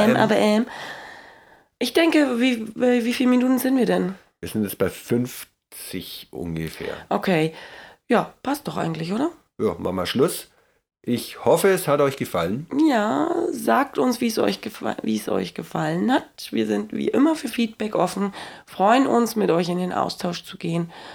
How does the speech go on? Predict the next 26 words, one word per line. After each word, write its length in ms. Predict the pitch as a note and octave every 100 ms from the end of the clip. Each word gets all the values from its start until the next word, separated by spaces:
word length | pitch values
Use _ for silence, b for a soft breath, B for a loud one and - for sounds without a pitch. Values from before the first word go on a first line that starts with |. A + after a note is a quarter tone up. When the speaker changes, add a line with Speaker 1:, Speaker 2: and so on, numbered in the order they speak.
| B
Speaker 1:
Und 520 | - F#3 F#3 F#3 F3+ F3+
wir 140 | E3
hören 200 | D#3+ E3+
uns 160 | E3+ -
nächste 380 | E3+ C4 G3
Woche 400 | E3 F3+ A3+ C#4+ B B B _
mit 340 | E3 D#3 D3+ -
einer 300 | D3 D3 D3+
ganz 200 | D3+ -
besonderen 560 | D3+ D3+ A3+ G#3+ D#3
Folge. 680 | - D3 D3 C#3+ C#3+ - E3+ b b b b b
Wir 120 | E3+
haben 80 | D#3+
ja 60 | D#3
Speaker 2:
Genau. 20 | D3
Speaker 1:
bald 200 | C#3+ -
Halloween. 840 | E3+ F3+ A#3 D#3+ C#3 C3+ C3+ C3+ C3+ _ _ _ _ b b b b _ _
Speaker 2:
Was? 180 | G2 F2+ C3+ E3+ F#3+ _ -
Speaker 1:
Ja. 920 | F3+ E3 D#3+ D#3+ B3+ D4 F3+ D3+ D#3 - _ B B
Und 120 | F#3+
da 60 | E3+
haben 120 | E3+
wir 100 | D3+
was 140 | D#3+
Cooles 280 | - A#3 A#3
vorbereitet. 760 | - B3 - - - - -